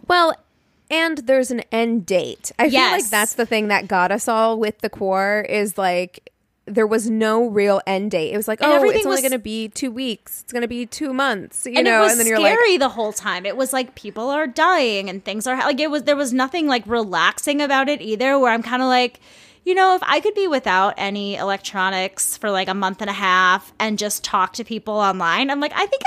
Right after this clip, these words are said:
Speaker 2: I could do that. I would
Speaker 1: Yeah,
Speaker 2: go a
Speaker 1: it's a
Speaker 2: little
Speaker 1: month and a
Speaker 2: crazy,
Speaker 1: half.
Speaker 2: but that's what they want.
Speaker 1: That's what they want.
Speaker 2: Yep,
Speaker 1: You know, they're
Speaker 2: that's
Speaker 1: gonna
Speaker 2: a
Speaker 1: have a much harder time moving forward 'cause it's like that, that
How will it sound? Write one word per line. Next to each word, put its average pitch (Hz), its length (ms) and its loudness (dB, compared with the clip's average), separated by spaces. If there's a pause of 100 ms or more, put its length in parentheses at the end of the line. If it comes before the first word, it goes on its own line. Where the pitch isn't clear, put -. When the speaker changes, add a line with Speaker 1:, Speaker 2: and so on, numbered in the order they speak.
Speaker 2:
I - 40 -6
could 294 140 2
do 220 140 -2
that. 190 420 0 (1300)
I 330 100 2
would 440 140 4
Speaker 1:
Yeah, 415 80 4
Speaker 2:
go - 40 6
a - 20 6
Speaker 1:
it's 381 80 6
a - 20 6
Speaker 2:
little 330 200 6
Speaker 1:
month 285 100 -8
and 277 80 4
a - 40 6
Speaker 2:
crazy, 427 180 4
Speaker 1:
half. - 60 0
Speaker 2:
but 240 100 0
that's 247 200 2
what 339 100 -2
they 214 120 -2
want. 196 460 -6 (680)
Speaker 1:
That's 214 280 -4
what 233 100 -2
they 220 120 0
want. 185 340 -6 (1080)
Speaker 2:
Yep, 196 180 -2
Speaker 1:
You 269 60 0
know, 294 100 4
they're 311 100 4
Speaker 2:
that's 330 80 2
Speaker 1:
gonna 403 80 0
Speaker 2:
a 359 40 0
Speaker 1:
have 294 100 -2
a 262 60 -2
much 226 200 -2
harder 226 300 0
time 220 260 -2
moving 196 260 -4
forward 185 440 -2
'cause 196 160 -8
it's - 160 -12
like 185 180 -4
that, 214 320 -4
that 208 300 0